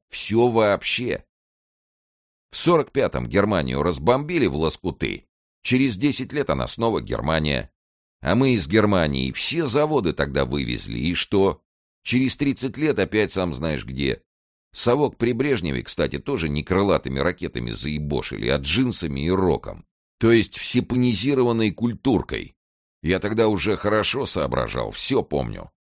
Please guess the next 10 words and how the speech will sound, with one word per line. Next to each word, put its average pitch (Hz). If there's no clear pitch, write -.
И 101
сейчас 123
то 98
же 80
самое 76
будет. 62
"Поживём, 120
увидим", 107
хмыкнул 62
Ренат. 62